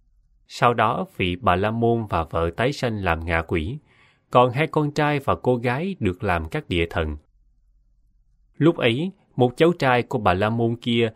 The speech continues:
là đệ tử của tôn giả Samkitcha, đến tham kiến theo lời thầy,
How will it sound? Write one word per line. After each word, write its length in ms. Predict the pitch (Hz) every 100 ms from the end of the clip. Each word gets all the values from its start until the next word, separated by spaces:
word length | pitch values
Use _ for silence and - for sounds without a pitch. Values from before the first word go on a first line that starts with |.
| _ _ -
là 160 | 113
đệ 240 | 107 104 104
tử 220 | 101 98
của 160 | -
tôn 260 | - 135 123
giả 280 | 104 80 -
Samkitcha, 800 | - 117 - 131 - 110 101 95 - _ _ _
đến 260 | 139 139 196
tham 220 | 202 135 123
kiến 300 | 143 143 214
theo 160 | 123 104
lời 220 | 87 85
thầy, 320 | - 87 80